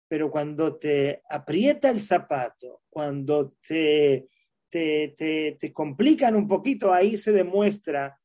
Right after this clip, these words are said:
si puedes llevar el nivel de Gesed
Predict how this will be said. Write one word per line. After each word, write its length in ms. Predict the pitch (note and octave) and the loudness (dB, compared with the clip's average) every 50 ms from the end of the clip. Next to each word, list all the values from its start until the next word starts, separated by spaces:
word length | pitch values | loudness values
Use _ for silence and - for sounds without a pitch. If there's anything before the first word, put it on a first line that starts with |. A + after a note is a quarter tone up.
| _ _ _ _ _ _ _ _ _ _ _ | _ _ _ _ _ _ _ _ _ _ _
si 220 | - - - D3+ | -10 -8 -8 -8
puedes 500 | C#3 - - G3+ A3 A3+ A3 G#3 F#3+ C#3 | -6 0 4 6 6 8 6 6 4 2
llevar 460 | E3 D#3+ D#3 E3+ G3+ G#3 G3+ F#3+ F3 | 0 0 2 0 0 0 0 2 2
el 160 | E3 E3 D#3+ | 2 0 0
nivel 480 | D#3+ D#3+ D#3 D#3 D#3 F#3+ G#3 G#3+ G#3 G3+ | 0 0 -2 0 0 0 0 0 2 2
de 100 | G3+ F#3+ | 0 0
Gesed 680 | G3 - - A#3+ C4+ B3+ - - G3+ F#3 F3+ F3+ F3+ | 0 -2 0 0 0 0 0 2 2 2 2 2 -2